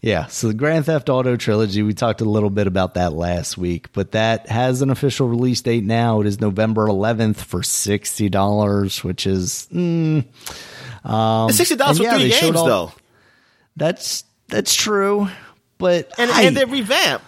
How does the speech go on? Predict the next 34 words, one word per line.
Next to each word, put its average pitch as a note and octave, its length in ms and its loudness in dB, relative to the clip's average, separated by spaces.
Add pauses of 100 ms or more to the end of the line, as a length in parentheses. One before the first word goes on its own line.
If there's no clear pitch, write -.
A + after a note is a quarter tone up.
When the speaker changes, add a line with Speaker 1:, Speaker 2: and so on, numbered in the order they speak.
(140)
Speaker 2:
I F#3 100 0
mean, A3+ 200 0
I B3 80 4
don't C4 180 0
know. D#3 360 0 (140)
I, - 140 2 (120)
<sighs> - 720 -4
I'm C4 100 2
not, D4 180 -2 (320)
I A3+ 100 2
mean, A#3 240 4
I'm B3+ 120 0
not C#4+ 160 0
as F#3+ 160 0
mad A3 280 2
as F#3 180 2
I, F3 440 0 (720)
may-, F#3 180 -6
may-, B3 200 0
maybe A3 400 -2
forty. A2+ 460 0
Okay, A#2 320 -2
I'll A#2+ 260 0
give E3 180 0
it D3 60 0
forty. A2 440 -4 (500)
I'll F#3+ 100 0
give G#3 120 0
it F#3+ 60 2
forty. C#3+ 440 -2 (320)
Twenty. F#3 260 0 (280)
Speaker 1:
Yeah. G#2 300 0 (2250)
Speaker 2:
But C4 80 0
I D#4 40 4